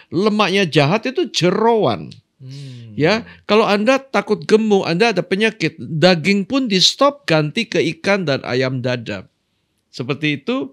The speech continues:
Speaker 1: ak-, Anda akan sehat. Ya, Anda tambah lagi sejumlah buah-buahan. Itu sumber segala macam vitamin. Saya nganjurkan satu apel,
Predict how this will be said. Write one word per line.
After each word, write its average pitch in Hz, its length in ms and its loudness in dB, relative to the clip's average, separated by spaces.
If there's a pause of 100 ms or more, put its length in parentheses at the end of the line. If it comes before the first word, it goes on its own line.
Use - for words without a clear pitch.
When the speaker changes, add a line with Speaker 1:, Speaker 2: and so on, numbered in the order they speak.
(140)
Speaker 1:
ak-, - 300 -8
Anda 135 320 0
akan 123 220 -4
sehat. 104 480 -10 (400)
Ya, 147 320 -4 (140)
Anda 139 260 0
tambah 165 400 0
lagi 180 280 0
sejumlah 139 600 -2
buah-buahan. 170 800 0 (240)
Itu 254 300 0
sumber 214 640 2
segala 156 420 0
macam 151 340 0
vitamin. 123 680 -6 (520)
Saya 285 340 0
nganjurkan 190 500 2
satu 202 300 -2
apel, 196 800 -2